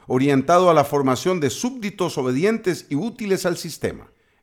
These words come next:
Ello perfectamente podía contaminar nuestro sistema educativo. Recuérdese que uno de los fines de la educación costarricense no es el de educar ciudadanos para un sistema, sino ciudadanos sustentados en igualdad, justicia, solidaridad y libertad.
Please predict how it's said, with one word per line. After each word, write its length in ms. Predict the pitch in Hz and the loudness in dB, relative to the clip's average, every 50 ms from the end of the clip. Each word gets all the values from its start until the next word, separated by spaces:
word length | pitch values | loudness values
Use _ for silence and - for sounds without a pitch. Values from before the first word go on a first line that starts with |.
| _ | _
Ello 360 | - 196 180 127 107 139 151 - | 4 4 4 4 4 0 -2 -4
perfectamente 760 | - 90 - - 101 - - 120 147 156 139 117 - 147 | -8 -10 -8 -8 -8 -6 -4 -2 0 0 0 0 -2 -4
podía 340 | - - 107 104 113 120 117 | -8 -6 -4 -4 -2 -2 -2
contaminar 580 | - 117 104 90 107 104 104 104 117 131 135 131 | -4 -6 -6 -6 -6 -4 -4 -2 -2 -2 -2 -2
nuestro 320 | 123 113 98 - 110 95 | -4 -4 -6 -8 -12 -12
sistema 380 | - - 92 - - 139 131 117 | -12 -14 -12 -8 -6 -4 -4 -4
educativo. 640 | 104 95 - 113 117 - 233 233 170 104 - - _ _ _ - - - - | -4 -6 -6 -8 -8 -6 -8 -8 -8 -8 -10 -14 _ _ _ -20 -20 -12 -8
Recuérdese 580 | 117 135 135 233 247 214 185 202 190 - 180 135 | -8 -4 0 0 2 2 2 2 0 0 -2 -2
que 100 | - 170 | -2 -2
uno 240 | 190 220 208 196 | 0 0 2 2
de 80 | 190 180 | 2 2
los 180 | 160 147 - - | 0 -2 -4 -6
fines 320 | - 208 202 175 147 120 | -6 -4 -4 -4 -2 -2
de 100 | 131 131 | 0 0
la 60 | 131 | 2
educación 440 | 131 135 131 110 131 127 - 196 196 | 2 0 0 -2 -2 -2 -2 -2 -2
costarricense 880 | - 160 147 - 151 139 131 131 123 - 220 240 214 - - 190 139 - - | -2 -4 -4 -2 -2 -2 -2 -2 -2 -2 -2 -2 -2 -2 -2 -2 -2 -2 -2
no 180 | 147 170 196 | 0 2 2
es 160 | 220 226 - - | 0 0 -2 -2
el 160 | 190 175 156 | -2 -2 0
de 180 | 160 160 151 | 0 0 0
educar 420 | 147 139 135 131 135 185 202 226 233 | 0 0 0 -2 0 0 0 0 -2
ciudadanos 600 | - 214 190 160 143 143 165 202 226 226 214 - | -4 -2 2 2 4 4 4 2 2 0 -2 -2
para 200 | - 151 139 147 | -2 -2 -2 0
un 120 | 175 185 | -2 -2
sistema, 600 | 180 - 139 123 - - 202 202 202 202 190 147 - | -4 -6 -8 -8 -4 -2 0 0 2 2 0 -2 -4
sino 320 | - - 208 208 196 180 | -8 -6 -2 2 2 2
ciudadanos 720 | 165 - - 175 160 156 151 156 175 202 226 233 240 208 | 2 0 -2 0 2 2 4 4 4 2 2 0 -4 -6
sustentados 840 | - 185 175 - - 170 151 139 131 - 185 196 202 208 190 - - | -6 -8 -10 -6 -4 -4 -2 -2 -2 0 0 2 2 2 0 -2 -4
en 120 | 156 147 139 | -4 -4 -4
igualdad, 720 | 117 104 104 101 95 107 156 208 247 - - - _ _ | -2 -2 -4 -4 -4 -2 -2 -2 -2 -4 -8 -16 _ _
justicia, 760 | - 107 92 - - - 226 240 233 - - 202 190 180 180 - | -10 -10 -10 -10 -6 -4 -4 -2 -2 -4 -2 -2 -2 -2 -4 -8
solidaridad 880 | - - 147 139 123 120 113 107 98 101 95 110 127 - 123 131 - - | -6 -2 -2 0 0 2 0 0 0 -2 0 2 4 2 2 0 -4 -8
y 80 | - | -6
libertad. 680 | 147 143 135 127 110 - - - - 78 62 55 - | -4 0 0 0 0 0 -2 -4 -6 -6 -6 -8 -14